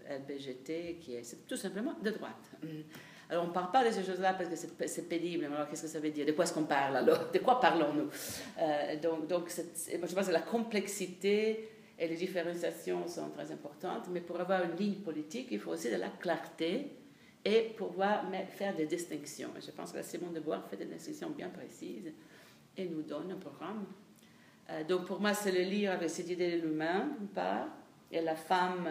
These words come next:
qui n'a pas été humaine, jamais humanisée, hein, donc qu'elle devienne être humain à plein temps, et l'humanisme socialiste, hein, révolutionnaire,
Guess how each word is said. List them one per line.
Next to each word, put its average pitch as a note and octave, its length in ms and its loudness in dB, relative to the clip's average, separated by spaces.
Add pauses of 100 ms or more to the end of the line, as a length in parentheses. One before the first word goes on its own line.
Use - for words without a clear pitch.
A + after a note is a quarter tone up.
(120)
qui E3 120 -2
n'a D3+ 120 0
pas F3 220 0
été F3 240 -2
humaine, E3 540 -2
jamais E3+ 400 2
humanisée, D3 800 0
hein, B2+ 60 -8 (340)
donc D#3+ 180 0 (220)
qu'elle E3 320 4
devienne E3 480 2
être - 320 -2
humain E3 280 0
à C#3+ 60 -2
plein C#3 300 -6
temps, D#3+ 340 -6 (640)
et A3 80 8
l'humanisme G3 580 2
socialiste, D#3 800 -4
hein, - 220 -8
révolutionnaire, D3+ 840 -4